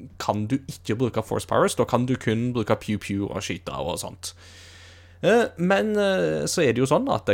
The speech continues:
Kyle Katarn og hans, eh, kvinnelige kopilot, eh, Jen, eh, de må reise for å undersøke noen mystiske Imperial Remnants, som det jo hette i den gamle kanonen. Det var jo da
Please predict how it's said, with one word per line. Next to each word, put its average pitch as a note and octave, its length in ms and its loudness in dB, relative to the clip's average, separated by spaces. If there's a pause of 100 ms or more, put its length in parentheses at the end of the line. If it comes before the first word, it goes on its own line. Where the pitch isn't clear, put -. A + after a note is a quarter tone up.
Kyle G2 160 -2
Katarn C#3 320 2
og G2 140 2
hans, A2+ 400 -2
eh, G#2+ 480 0 (100)
kvinnelige A#2 420 0
kopilot, C3 560 -2
eh, A#2 300 4
Jen, G3 380 -2 (200)
eh, C#3 260 -2
de A#2+ 360 -2
må G2 560 0
reise - 300 -4
for G2 160 -4
å - 20 -8
undersøke F#2+ 800 -4
noen F#2+ 320 -4
mystiske G2 800 -4 (360)
Imperial A2+ 480 4
Remnants, D3 720 2
som B2+ 220 -4
det B2 100 -2
jo A#2 60 -2
hette A#2+ 540 2
i A#2 180 0
den A2+ 140 0
gamle A2+ 180 2
kanonen. C#3 400 2
Det G2+ 140 2
var G2 100 2
jo G2+ 80 2
da G#2 140 4